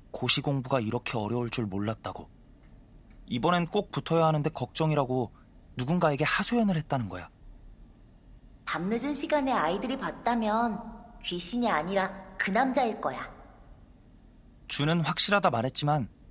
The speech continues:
Speaker 1: 그 말을 전부 믿을 수는 없었어. 아이들 얘기 속 귀신은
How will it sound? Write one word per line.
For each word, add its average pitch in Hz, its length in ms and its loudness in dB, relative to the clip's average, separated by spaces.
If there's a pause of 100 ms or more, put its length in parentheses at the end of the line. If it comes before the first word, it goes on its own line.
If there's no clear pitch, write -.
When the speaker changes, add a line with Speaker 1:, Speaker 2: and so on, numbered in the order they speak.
(180)
Speaker 1:
그 - 120 0
말을 185 260 4
전부 139 320 -2
믿을 120 260 0
수는 151 300 0
없었어. - 500 -6 (1200)
아이들 190 320 4
얘기 190 180 2
속 - 200 -6
귀신은 175 540 0